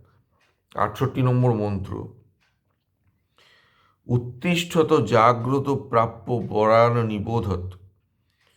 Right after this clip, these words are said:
ক্ষুরস্য ধারা নিশিতা দূরত্বয়া দুর্গম পথস্তয়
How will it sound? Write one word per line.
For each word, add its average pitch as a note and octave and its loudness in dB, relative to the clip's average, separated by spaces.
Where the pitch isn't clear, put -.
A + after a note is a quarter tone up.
ক্ষুরস্য C#3+ 0
ধারা G#2 2
নিশিতা A2 0
দূরত্বয়া F#2+ -2
দুর্গম C3 2
পথস্তয় C3+ 0